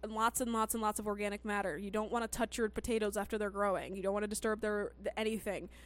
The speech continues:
So you wanna make sure you get lots of organic matter in there in the beginning so that they can slowly feed on it as they go on. Um, if you have a compost pile, on nos-, nice days, make sure you're turning it.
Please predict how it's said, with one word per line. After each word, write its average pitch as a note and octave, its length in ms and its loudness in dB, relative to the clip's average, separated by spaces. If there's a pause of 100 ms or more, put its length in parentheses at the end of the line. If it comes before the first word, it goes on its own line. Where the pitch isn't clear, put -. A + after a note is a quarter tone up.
So A3+ 200 2
you G3+ 180 2
wanna G#3 180 2
make G#3 140 0
sure A3+ 120 -2
you G#3+ 140 -4
get G#3 320 0
lots G#3 240 2
of G#3 180 0
organic G#3 380 0
matter G3+ 240 0
in G#3+ 160 -2
there G3+ 120 -2
in G#3 60 -2
the G#3 60 -2
beginning D4 400 2
so B3 140 -2
that G#3+ 60 0
they A3 80 -4
can G#3+ 100 -6
slowly C#4 340 2
feed C#4+ 240 2
on C4+ 160 4
it C#4 160 0
as A3 220 2
they A3+ 120 2
go A3 240 0
on. F#3 400 -2 (800)
Um, G#3+ 420 6 (240)
if B3+ 180 2
you C4 100 4
have E4+ 300 8
a G4 60 0
compost G4 560 4
pile, D#4 520 4 (380)
on B3+ 180 4
nos-, B3+ 300 4
nice B3+ 360 4
days, C4 340 4
make C4 160 -2
sure C#4+ 140 0
you're C4 100 2
turning A#3+ 320 2
it. F4 180 2